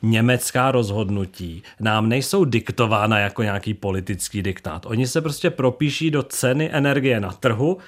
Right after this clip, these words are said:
a za tu cenu my na tom jednotném trhu tu energii realizujeme. Takže z tohoto hlediska tohle je dané.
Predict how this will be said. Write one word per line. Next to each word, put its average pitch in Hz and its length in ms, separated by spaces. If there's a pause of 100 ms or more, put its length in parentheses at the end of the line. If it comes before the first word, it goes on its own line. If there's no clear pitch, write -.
(140)
a 131 100
za 131 160
tu 139 160
cenu 131 400
my 131 260
na 135 140
tom 123 220
jednotném 113 560
trhu 120 300
tu 123 120
energii 113 460
realizujeme. 101 600
Takže 92 220
z - 100
tohoto 135 440
hlediska 120 400
tohle 117 280
je 90 80
dané. 95 540